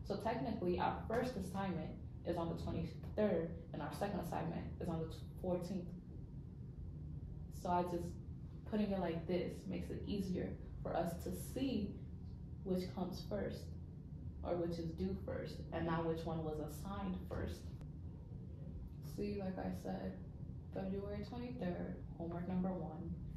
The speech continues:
and then February fourteenth, homework number two. Makes no sense. So for this one, since it is due at midnight, I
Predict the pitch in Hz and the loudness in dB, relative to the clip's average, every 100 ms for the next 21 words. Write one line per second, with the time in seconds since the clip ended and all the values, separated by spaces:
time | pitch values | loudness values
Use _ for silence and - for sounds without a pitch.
0 | - - 160 160 - - - 165 160 - | 2 4 0 0 0 -2 0 0 0 -2
1 | 165 170 - - - - 160 156 - 180 | -2 -2 -2 -2 -2 -2 -2 -2 -2 -2
2 | 160 - 180 180 180 - 185 185 180 - | -2 -2 -2 -2 -2 -4 -2 0 0 0
3 | - - - - - - - - - - | -4 -6 -8 -8 -8 -8 -6 -6 -6 -8
4 | - - - - - - - - - - | -6 -6 -6 -6 -6 -4 -4 -6 -8 -8
5 | - - - - - - - - - - | -8 -8 -8 -8 -6 -6 -6 -6 -6 -6
6 | - - - - - - - - - - | -6 -6 -6 -8 -8 -8 -6 -8 -6 -6
7 | - - - - - 214 247 214 202 220 | -6 -6 -6 -6 2 2 6 6 6 4
8 | 269 285 294 214 196 180 180 180 180 180 | 2 0 0 0 2 4 6 4 4 4
9 | 180 180 180 165 185 202 220 226 - | 4 2 2 4 4 6 4 0 -2